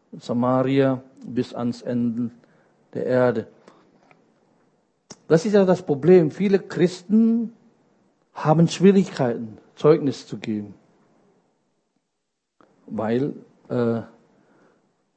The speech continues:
ihnen fehlt die Kühnheit. Aber der Schlüssel ist, ja, die Kühnheit,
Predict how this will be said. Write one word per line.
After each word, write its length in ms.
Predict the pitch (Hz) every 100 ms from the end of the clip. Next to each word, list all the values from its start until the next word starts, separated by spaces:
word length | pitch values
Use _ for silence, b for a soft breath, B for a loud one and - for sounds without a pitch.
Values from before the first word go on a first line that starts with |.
| _ _ _ _
ihnen 280 | 143 170 180
fehlt 500 | - 151 165 185 180 -
die 160 | 131 135
Kühnheit. 640 | - 208 233 151 107 - _ - _ _ _ _ _ _ _ _ _ _ _ _ _ _ _ _ _ _ _
Aber 160 | 131 139
der 100 | 143
Schlüssel 500 | 143 170 220 226 226
ist, 440 | 202 202 208 -
ja, 240 | 160 180 160
die 100 | 151
Kühnheit, 640 | - 254 269 196 120 101